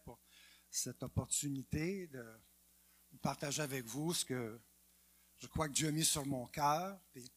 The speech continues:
je pense que ce que j'ai à dire, ça, ça va très bien avec ce qui a déjà été dit puis chanté ce matin. Euh, puis, euh, on va, nous allons ensemble, euh,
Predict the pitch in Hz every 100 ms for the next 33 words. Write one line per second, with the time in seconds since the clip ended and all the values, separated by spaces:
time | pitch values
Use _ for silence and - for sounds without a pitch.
0 | - - _ - 131 160 156 - 131 -
1 | - 135 123 120 117 113 135 127 113 147
2 | 175 - 135 123 120 - 120 117 123 120
3 | - - - - - 160 143 160 165 135
4 | 147 - - - 147 139 139 151 151 131
5 | - 170 - 143 - 156 175 208 190 -
6 | 117 113 - 113 - _ _ - - -
7 | - - - 98 104 104 101 101 104 -
8 | _ - - - - - - 113 110 107
9 | 101 101 101 - - - - - - 120
10 | 120 123 117 - - - - - - -
11 | 127 147 135 139 135 139 - 156 180 190
12 | 190 196 - - _ _ - 123 120 123